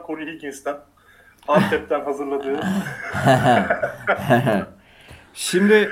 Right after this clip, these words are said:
Speaker 2: e, final maçına doğru geçerken hani demiştik ya sen,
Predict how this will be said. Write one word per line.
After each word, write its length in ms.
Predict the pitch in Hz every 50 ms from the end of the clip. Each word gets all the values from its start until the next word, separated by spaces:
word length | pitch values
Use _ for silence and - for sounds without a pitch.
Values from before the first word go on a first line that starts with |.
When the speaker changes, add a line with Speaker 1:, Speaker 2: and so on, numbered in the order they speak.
| - - - - - - - - -
Speaker 2:
e, 380 | 107 120 117 113 110 113 113 107 104
final 320 | - 123 135 143 151 160 160
maçına 360 | 160 160 156 - 175 170 165
doğru 220 | 160 160 165 165
geçerken 680 | 160 160 160 160 - 190 208 208 208 180 147 123 120 -
hani 320 | 120 120 120 127 123 - -
demiştik 440 | - 117 127 135 135 - 185 170 -
ya 180 | 143 120 - -
sen, 340 | - 110 117 117 113 110